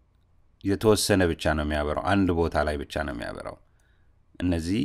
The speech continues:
ለራስጌ መብራት፣ ለጥና መብራት እንደምታዩት መብራቱ እንትኑ ራሱ ይለያል። አይኮኑ ራሱ ይለያል። እዚህ ጋር ደግሞ የምናየው ይሄ ኤሪያ ላይት ነው። ዳይሬክሽን ኤሪያ ላይት ላይ ነው ያለው። ልክ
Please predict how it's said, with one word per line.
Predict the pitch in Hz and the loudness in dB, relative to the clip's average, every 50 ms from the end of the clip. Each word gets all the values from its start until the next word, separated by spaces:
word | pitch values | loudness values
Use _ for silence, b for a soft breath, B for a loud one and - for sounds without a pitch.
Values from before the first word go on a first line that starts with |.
| - - _ _ _ - _ _ _ _ _ - | -4 -6 _ _ _ -20 _ _ _ _ _ -6
ለራስጌ | 90 92 85 82 76 - - - 82 82 | -2 0 2 2 0 -2 -4 -8 -6 -4
መብራት፣ | 82 80 78 78 78 80 80 76 | -4 -4 -4 -2 -2 -2 -4 -4
ለጥና | 76 76 - - 85 82 80 80 | -6 -8 -8 -6 -6 -6 -6 -4
መብራት | 78 78 76 71 76 78 76 - - | -6 -6 -6 -4 -4 -6 -6 -6 -8
እንደምታዩት | 80 80 80 78 85 82 - - 85 - - - | -6 -4 -2 -2 -2 -2 -2 -4 -4 -4 -4 -4
መብራቱ | 85 82 80 80 78 78 80 - - - | -2 -2 0 0 0 0 0 0 -2 -2
እንትኑ | - - - 82 82 78 | -2 -2 -2 -2 -4 -2
ራሱ | 76 76 76 73 - - | -2 -2 -4 -4 -8 -12
ይለያል። | - - - - - - - - - - _ _ _ _ _ - - | -12 -10 -10 -12 -12 -10 -12 -14 -14 -16 _ _ _ _ _ -18 -8
አይኮኑ | - 85 90 85 - - 82 82 85 98 92 | -6 -4 -4 -4 -2 -2 -2 0 0 0 0
ራሱ | 82 73 - - | 0 -2 -2 -6
ይለያል። | - - - - - - - - - | -10 -10 -10 -14 -14 -14 -14 -12 -12
እዚህ | 76 82 92 95 85 | -12 -6 -6 -4 0
ጋር | 92 90 85 | 0 0 0
ደግሞ | 87 90 92 110 131 165 254 - b b b b b b b b b b b b b b - | 2 2 2 2 2 2 0 -4 b b b b b b b b b b b b b b -8
የምናየው | - 90 87 87 87 87 92 98 110 131 - - - - - - | -4 0 2 2 4 4 6 6 6 4 4 0 -6 -14 -10 -6
ይሄ | 87 95 107 131 123 - - - _ _ _ _ _ _ _ _ _ _ _ _ _ _ _ - _ - - | -2 0 2 2 2 0 -4 -16 _ _ _ _ _ _ _ _ _ _ _ _ _ _ _ -20 _ -6 -2
ኤሪያ | 107 104 98 98 95 90 | 0 2 4 6 6 6
ላይት | 85 82 80 76 78 - - | 4 4 0 -2 -4 -8 -10
ነው። | - - - - - | -12 -14 -14 -16 -8
ዳይሬክሽን | - 95 92 90 85 - - - - - - - - | -4 -2 -2 -2 -4 -6 -8 -10 -10 -10 -10 -10 -10
ኤሪያ | - 95 95 95 92 90 87 | -8 -4 -2 -2 0 0 0
ላይት | 85 85 87 85 - 85 | 0 0 -2 -2 -4 -4
ላይ | 80 82 82 | -6 -4 -4
ነው | 82 82 | -2 -2
ያለው። | 87 92 101 127 165 151 | 0 0 0 0 0 0
ልክ | 147 151 - | -2 -4 -6